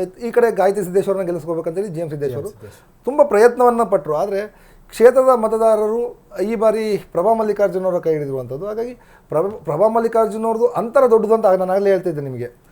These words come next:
Speaker 1: ತುಂಬ ದೊಡ್ಡ ಅಂತರ ಏನಲ್ಲ ಇದು.
Speaker 2: ಇಪ್ಪತ್ತಾರು ಸಾವಿರ
Speaker 1: ಆದರೆ ಇಪ್ಪತ್ತಾರು ಸಾವಿರ, ಆದರೆ ಗೆಲುವು ಗೆಲುವೇನೆ, ಅದು ಯಾರು ಕೂಡ ನಾನು ಅಲ್ಲೇ ಗೆಲುವು ಅಂತಿಲ್ಲ,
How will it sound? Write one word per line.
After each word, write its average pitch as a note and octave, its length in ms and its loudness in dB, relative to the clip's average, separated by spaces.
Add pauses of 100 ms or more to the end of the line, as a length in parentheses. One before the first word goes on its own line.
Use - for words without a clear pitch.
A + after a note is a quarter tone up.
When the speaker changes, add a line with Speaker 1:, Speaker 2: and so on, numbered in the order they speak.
(440)
Speaker 1:
ತುಂಬ D4+ 280 4
ದೊಡ್ಡ A#3+ 160 6
ಅಂತರ A3+ 220 4
ಏನಲ್ಲ F#3+ 280 2
ಇದು. C#3+ 180 2
Speaker 2:
ಇಪ್ಪತ್ತಾರು D3 380 -4
ಸಾವಿರ D#3+ 140 -2
Speaker 1:
ಆದರೆ C#3 220 -6
ಇಪ್ಪತ್ತಾರು G3+ 300 2
ಸಾವಿರ, F#3+ 160 -2 (440)
ಆದರೆ A3+ 500 2
ಗೆಲುವು A#3 220 0
ಗೆಲುವೇನೆ, E3 580 2
ಅದು C#3 120 -4
ಯಾರು F3 180 2
ಕೂಡ G3 140 -2
ನಾನು F#3+ 200 0
ಅಲ್ಲೇ F3 200 2
ಗೆಲುವು F3 200 2
ಅಂತಿಲ್ಲ, C3+ 300 -6